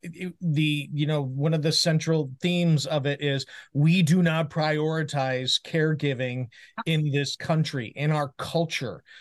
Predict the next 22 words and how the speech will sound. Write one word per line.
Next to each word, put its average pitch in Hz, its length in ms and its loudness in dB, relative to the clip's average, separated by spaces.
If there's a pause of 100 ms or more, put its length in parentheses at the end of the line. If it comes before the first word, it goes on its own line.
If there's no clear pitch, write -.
(160)
We 151 260 2
don't, 151 240 0
most 165 320 0
Western 156 500 0
cultures 151 600 -2
don't. 143 480 -4 (440)
Um, 135 440 2 (360)
it 175 120 2
would 151 160 2
have 135 80 0
been 135 120 0
nice 135 260 -2
if 120 100 -8
they 135 100 0
would 127 140 -2
have 117 80 -6
talked - 420 -6
about 120 400 -4
why. 185 460 0
There 147 180 -2
was 139 220 -4
one, 151 340 0